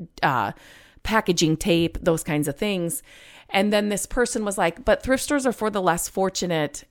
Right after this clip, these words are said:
And, um, so maybe if you want," I, I, it was something like, uh, you know, "Antiques, you should shop at an antique store." Well, number one,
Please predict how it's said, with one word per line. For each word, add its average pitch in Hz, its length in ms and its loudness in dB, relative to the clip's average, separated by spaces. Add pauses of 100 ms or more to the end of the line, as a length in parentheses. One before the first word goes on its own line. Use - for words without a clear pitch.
And, 165 560 0 (400)
um, 147 480 0 (460)
so 208 240 2
maybe 214 420 2
if 202 140 6
you 202 100 0
want," 180 320 2 (800)
I, - 180 -2
I, 240 140 2
it 277 80 4
was 233 80 2
something 254 260 0
like, 175 160 2
uh, - 140 -2 (120)
you 202 220 -2
know, 180 160 2
"Antiques, 202 420 0
you 196 80 -2
should 170 160 -4
shop - 300 0
at 160 80 4
an 147 140 0
antique 147 360 -2
store." - 280 -6
Well, 226 160 -2
number 339 280 2
one, 170 540 2